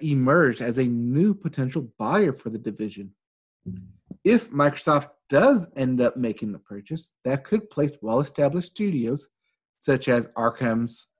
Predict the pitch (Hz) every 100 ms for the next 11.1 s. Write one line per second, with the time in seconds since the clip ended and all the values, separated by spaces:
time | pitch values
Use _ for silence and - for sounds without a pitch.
0 | _ _ _ - 104 101 - - 143 127
1 | 170 _ _ _ _ _ _ _ _ _
2 | _ - 135 131 127 143 123 120 117 -
3 | - _ - 110 107 117 180 151 104 104
4 | 175 - _ _ _ _ _ _ _ _
5 | - 120 123 127 123 120 - - 123 113
6 | 123 107 117 160 160 180 - _ _ _
7 | _ _ _ _ _ _ _ _ _ _
8 | - 220 254 247 233 196 180 185 190 -
9 | - 135 139 151 - - 185 147 135 170
10 | - _ - 139 123 117 110 139 127 135
11 | -